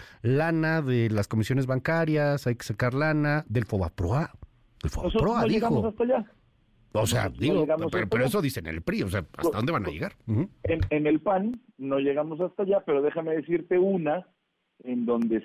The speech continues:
Speaker 2: sí iríamos a favor si es que la mandan. Así tal cual, provenga de quien provenga.
Speaker 1: Ujú.
Speaker 2: Si mandan la iniciativa para que el salario mínimo no, no, no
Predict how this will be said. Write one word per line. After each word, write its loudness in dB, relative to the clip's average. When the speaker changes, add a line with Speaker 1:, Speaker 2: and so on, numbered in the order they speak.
Speaker 2:
sí 0
iríamos 2
a 0
favor 0
si -2
es -6
que -2
la 0
mandan. -2
Así -2
tal 0
cual, 0
provenga 0
de 0
quien -10
provenga. -4
Speaker 1:
Ujú. 2
Speaker 2:
Si -6
mandan 0
la 0
iniciativa -2
para -2
que 2
el -2
salario 2
mínimo -4
no, 0
no, 0
no 0